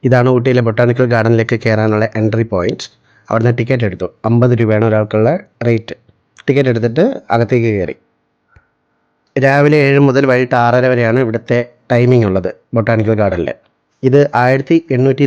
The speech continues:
നാൽപത്തേഴിൽ ഓപ്പൺ ചെയ്ത പൂന്തോട്ടമാണ്. അതായത് നൂറ്റി എഴുപത്താറോളം വർഷം പഴക്കമുള്ള ബൊട്ടാണിക്കൽ ഗാർഡൻ. അറുന്നൂറ്റമ്പതിലധികം വെറൈറ്റി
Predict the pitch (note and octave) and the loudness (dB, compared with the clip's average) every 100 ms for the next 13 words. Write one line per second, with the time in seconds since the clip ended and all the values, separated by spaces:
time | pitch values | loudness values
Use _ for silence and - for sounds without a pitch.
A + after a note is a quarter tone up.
0 | B2+ A#2+ C#3 C3+ C3 A#2 E3+ - A2+ A#2+ | 0 0 0 0 0 0 -2 -2 0 2
1 | C3 A#2 A2+ A2 E3 - - - B2+ B2+ | 2 0 0 0 0 -2 -12 -2 0 2
2 | B2+ A2 F2 - _ _ _ _ _ _ | 0 0 -8 -10 _ _ _ _ _ _
3 | _ - A2 A#2 A#2 C3 B2 A#2+ C#3 B2+ | _ -6 0 2 2 4 4 2 2 2
4 | B2 B2 B2+ B2 B2+ A#2+ A2+ - D3+ F#3 | 2 2 0 2 2 2 -2 -2 -4 -4
5 | - A#2 A#2 B2 A2 D3+ - _ _ - | -2 -2 0 0 2 0 -4 _ _ -6
6 | B2 A#2+ A#2+ A2 B2+ B2 A#2+ F#2+ - _ | -4 0 0 0 0 2 2 0 -4 _
7 | _ _ _ _ _ _ _ _ _ _ | _ _ _ _ _ _ _ _ _ _
8 | _ _ _ _ _ _ _ _ _ _ | _ _ _ _ _ _ _ _ _ _
9 | _ _ - C3 C#3 D3+ D3 B2+ C3 B2+ | _ _ -2 2 4 4 4 2 2 2
10 | A#2+ B2 B2 A#2 A#2 A#2 B2+ | 2 2 2 2 0 -2 -2